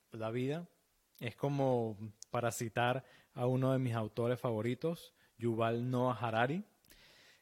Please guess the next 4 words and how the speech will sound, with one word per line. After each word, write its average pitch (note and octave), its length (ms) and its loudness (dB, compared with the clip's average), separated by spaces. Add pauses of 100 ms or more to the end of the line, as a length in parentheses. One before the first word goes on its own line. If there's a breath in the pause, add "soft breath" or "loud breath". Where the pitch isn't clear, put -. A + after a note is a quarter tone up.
(120 loud breath)
em, A2+ 800 -4 (840)
nada C#3+ 540 2
es D3+ 480 -4
anormal. A2 640 -4